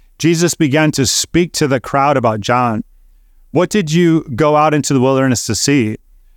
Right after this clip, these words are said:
A reed swayed by the wind?" Interesting picture for a politician, isn't it? A reed swayed by the wind with no real convictions.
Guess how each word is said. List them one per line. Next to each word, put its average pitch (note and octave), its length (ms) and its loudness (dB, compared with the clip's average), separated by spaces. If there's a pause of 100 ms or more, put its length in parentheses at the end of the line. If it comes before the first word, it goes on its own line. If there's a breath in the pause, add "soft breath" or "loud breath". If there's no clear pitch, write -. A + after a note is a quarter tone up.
(200)
A C#3 120 2
reed D3+ 640 2 (380)
swayed D3 460 0
by C#3 140 2
the B2 120 0
wind?" D#3+ 420 2 (800)
Interesting C#3+ 420 -2
picture B2+ 420 0
for B2+ 240 -2
a B2 280 0
politician, B2+ 560 0
isn't A2+ 240 2
it? D3 160 0
A C#3 120 2
reed C3+ 480 2
swayed C#3 440 0
by C3 160 2
the B2 120 0
wind A#2 380 0 (240)
with B2 180 0
no C#3 220 2
real C#3 240 2
convictions. - 760 -4